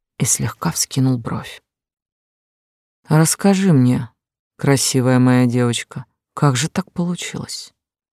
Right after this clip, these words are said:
Ты его специально охмурила или сердцу не прикажешь? И как давно вы об этом договорились?» Он в любом случае всё расскажет.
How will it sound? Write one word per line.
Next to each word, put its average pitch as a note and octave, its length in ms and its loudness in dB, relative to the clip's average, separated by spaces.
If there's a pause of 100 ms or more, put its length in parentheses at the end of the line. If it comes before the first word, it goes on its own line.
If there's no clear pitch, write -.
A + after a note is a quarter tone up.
(480)
Ты C3+ 100 0
его B2+ 220 4
специально F#3+ 680 2
охмурила B2 640 2 (400)
или F3 200 6
сердцу G3 500 2
не F#3 120 4
прикажешь? - 720 -8 (1200)
И D#3+ 120 4
как E3 300 2
давно D#3 420 4
вы C#3 160 2
об C3 140 0
этом B2 420 -4 (180)
договорились?» B2 960 -4 (1500)
Он F#3 200 8
в G#3+ 40 6
любом G#3+ 320 4
случае C#3+ 500 -4
всё B2+ 220 -8
расскажет. B2 680 -8